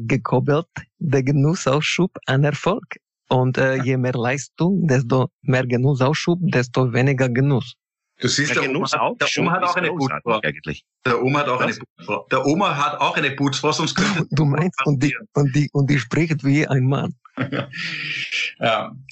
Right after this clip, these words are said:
Speaker 2: Genussaufschub ist überhaupt ein gutes, äh,
Speaker 3: Ja, aber
Speaker 2: ist eine
Speaker 3: das ist,
Speaker 2: gute
Speaker 3: das ist von der Wirtschaft impliziert, weil
Speaker 2: Ein
Speaker 3: die halt
Speaker 2: Freund,
Speaker 3: sagt
Speaker 2: ein Fre-,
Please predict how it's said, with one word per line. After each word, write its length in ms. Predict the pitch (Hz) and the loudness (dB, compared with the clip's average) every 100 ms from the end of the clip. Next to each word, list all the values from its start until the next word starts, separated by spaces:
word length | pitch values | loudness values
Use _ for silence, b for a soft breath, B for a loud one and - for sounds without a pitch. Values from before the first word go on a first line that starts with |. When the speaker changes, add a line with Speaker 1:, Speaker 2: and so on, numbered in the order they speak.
| - | -6
Speaker 2:
Genussaufschub 840 | 135 151 190 127 127 - - 143 | -2 0 0 -2 -4 -2 -4 -2
ist 100 | 135 | -2
überhaupt 320 | 135 120 110 107 | 0 0 0 -2
ein 100 | 95 | -2
gutes, 400 | 117 90 - - | -2 -2 -2 0
äh, 40 | |
Speaker 3:
Ja, 300 | 76 76 76 | 0 0 0
aber 100 | 156 | -2
Speaker 2:
ist 80 | 156 | -2
eine 80 | 98 | -2
Speaker 3:
das 40 | |
ist, 60 | - | -2
Speaker 2:
gute 120 | 208 208 | -4 -2
Speaker 3:
das 140 | 208 | -4
ist 60 | - | -2
von 120 | 220 | -2
der 160 | 185 | 0
Wirtschaft 520 | 196 262 - 160 160 165 | -2 -2 -2 -2 -2 -6
impliziert, 640 | 147 160 160 - 208 170 | -2 -2 -2 -2 -2 0
weil 80 | 151 | -2
Speaker 2:
Ein 60 | - | 0
Speaker 3:
die 60 | |
halt 100 | 170 | -2
Speaker 2:
Freund, 200 | 147 147 143 | -2 0 0
Speaker 3:
sagt 120 | 160 | -2
Speaker 2:
ein 100 | 139 | -4
Fre-, 160 | - | -6